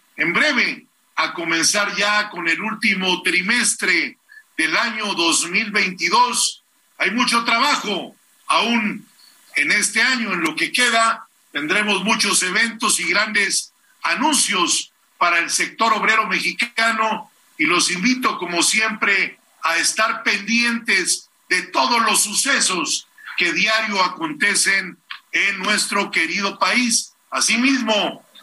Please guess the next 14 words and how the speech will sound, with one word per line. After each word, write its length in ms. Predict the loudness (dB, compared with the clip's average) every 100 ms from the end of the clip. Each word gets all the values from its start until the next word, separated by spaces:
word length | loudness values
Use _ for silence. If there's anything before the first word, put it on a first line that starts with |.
| -8 -6
el 140 | 0
próximo 800 | 2 2 0 0 2 2 4 4
lunes 760 | 4 4 4 2 2 -2 -4 _ _ -4
estaremos 1120 | -2 0 0 2 0 0 2 2 2 0 -6 _ _ -2
de 160 | 0
manteles 680 | 0 -2 -2 -2 0 0 0
largos, 440 | 2 2 0 -2
ya 480 | 2 2 4 0 -4 _
que 140 | -4 -4
cumplimos 680 | -6 -6 0 2 2 2
tres 380 | 0 2 2 2
años 720 | 2 0 0 0 0 -2 -6 _ _ -2
al 240 | 0 2
aire. 600 | 2 0 0 0 -2 -4